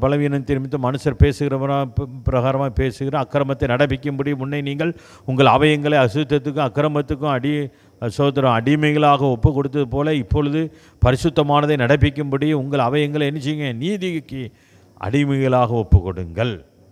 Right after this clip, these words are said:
என்று எழுதப்பட்டிருக்கு. ஸ்தோத்திரம். அதனால வந்து, ஸ்தோத்திரம், கர்த்தரை நம்பி என்ன செய்ய? நன்மை செய். உனக்கு பிள்ளைக்கு, பேரன் பேத்திக்கு எல்லாம் சேர்த்து வைத்து கொண்டு இருக்காதே. பரலோகத்தில் போய் கணக்கு சேர்க்கணும், ஸ்தோத்-, கொடுக்கணும்.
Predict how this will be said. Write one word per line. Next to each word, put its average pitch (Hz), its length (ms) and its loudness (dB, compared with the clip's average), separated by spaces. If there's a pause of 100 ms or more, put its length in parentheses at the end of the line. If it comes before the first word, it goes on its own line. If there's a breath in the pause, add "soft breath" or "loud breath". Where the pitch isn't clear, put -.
என்று 110 300 -10
எழுதப்பட்டிருக்கு. 95 540 -12 (100)
ஸ்தோத்திரம். 101 400 -14 (600 soft breath)
அதனால 139 320 2
வந்து, 123 260 -4 (100)
ஸ்தோத்திரம், 123 360 -4
கர்த்தரை 127 360 -6
நம்பி 127 260 -8
என்ன 127 200 -4
செய்ய? 123 200 -8
நன்மை 135 340 -8
செய். 139 380 -4 (360 loud breath)
உனக்கு 123 340 -2
பிள்ளைக்கு, 131 400 -2
பேரன் 127 300 0
பேத்திக்கு 131 380 -4
எல்லாம் 135 340 -4
சேர்த்து 135 300 -4
வைத்து 135 240 -2
கொண்டு 135 220 -4
இருக்காதே. 143 600 -4 (340 loud breath)
பரலோகத்தில் 143 560 4
போய் 143 120 -2
கணக்கு 135 400 0
சேர்க்கணும், 139 500 0 (100)
ஸ்தோத்-, 143 280 -4
கொடுக்கணும். 147 480 -6